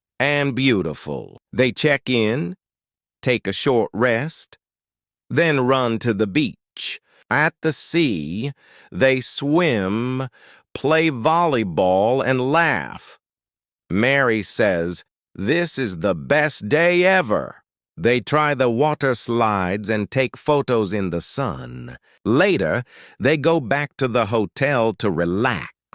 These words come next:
In the afternoon, they get ready for a famous tour of Odessa. They visit Deribasivska Street, see the Potemkin Stairs, and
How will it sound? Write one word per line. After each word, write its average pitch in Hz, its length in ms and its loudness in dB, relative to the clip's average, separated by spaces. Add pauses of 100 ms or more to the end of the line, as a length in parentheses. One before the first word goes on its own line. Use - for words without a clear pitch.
(240)
In 170 300 2
the 160 180 2
afternoon, 139 1160 2 (400)
they 127 220 2
get 156 260 0
ready 151 380 2
for 139 300 2
a 123 100 -2
famous 170 800 0
tour 139 560 4
of 127 180 0
Odessa. 110 840 -2 (480)
They 147 220 2
visit 135 480 0
Deribasivska 135 1160 0
Street, - 680 -8 (200)
see 170 420 0
the 147 160 0
Potemkin 139 880 -2
Stairs, 53 1080 -4 (340)
and 135 280 0